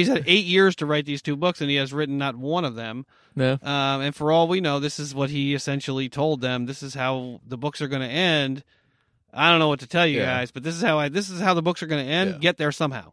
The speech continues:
Speaker 2: But if, if Bran is gonna become king, at least show what he did during the Battle of Winterfell. You know, warg into a dragon or something and, and, and fight,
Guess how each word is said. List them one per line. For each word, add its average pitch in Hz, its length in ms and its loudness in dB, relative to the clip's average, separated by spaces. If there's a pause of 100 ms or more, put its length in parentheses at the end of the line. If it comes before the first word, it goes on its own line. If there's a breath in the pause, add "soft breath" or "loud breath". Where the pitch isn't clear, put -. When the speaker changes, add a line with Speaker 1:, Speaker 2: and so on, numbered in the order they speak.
Speaker 2:
But 160 140 8
if, 175 80 2
if 135 160 -2
Bran 156 420 0
is 151 120 -6
gonna 139 100 -6
become 131 420 -4
king, 165 480 -4 (1300 soft breath)
at 151 160 0
least 202 280 0
show 151 760 2
what 127 280 0
he 123 180 -2
did 120 420 2 (240)
during 127 380 0
the 110 60 0
Battle 95 320 2
of 92 80 -4
Winterfell. 92 640 -4
You 147 60 0
know, 156 140 6
warg 151 320 6
into 147 240 2
a 107 40 4
dragon 110 520 2
or 98 80 0
something 98 500 -4
and, 98 320 -2
and, 98 340 -4
and 95 180 -4
fight, 107 400 0